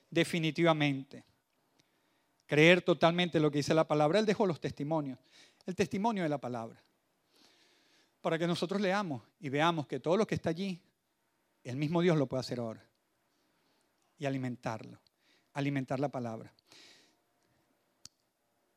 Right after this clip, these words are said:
Cuando una, se ha demostrado en la vida que cuando una persona escucha cincuenta veces algo en un día, lo termina creyendo.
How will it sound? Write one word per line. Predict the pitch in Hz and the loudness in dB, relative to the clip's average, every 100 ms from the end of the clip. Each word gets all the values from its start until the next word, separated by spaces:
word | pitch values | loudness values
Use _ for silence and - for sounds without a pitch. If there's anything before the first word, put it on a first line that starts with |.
| _ _ _ _ _ _ - | _ _ _ _ _ _ -8
Cuando | 190 170 165 | -2 0 -2
una, | 202 165 | -4 -4
se | 170 | -2
ha | |
demostrado | 214 247 - 170 190 | 0 -2 -4 -2 -2
en | 226 | -2
la | |
vida | 214 190 151 | -2 -2 -4
que | - 156 | -6 -10
cuando | 170 160 160 | -8 -6 -4
una | 220 | -4
persona | 220 160 185 | -6 -6 -6
escucha | 190 214 226 | -6 -4 -4
cincuenta | 196 165 185 190 208 | -6 -6 -6 -2 -2
veces | 196 - 185 - | -2 -2 -8 -2
algo | 185 190 196 | -2 0 -2
en | 196 | -6
un | 190 | -4
día, | 185 123 127 _ _ _ _ _ _ _ _ _ _ _ _ | -4 -4 -8 _ _ _ _ _ _ _ _ _ _ _ _
lo | 147 | -8
termina | 143 143 165 175 | -4 0 2 2
creyendo. | 160 139 127 120 | 0 0 -2 -8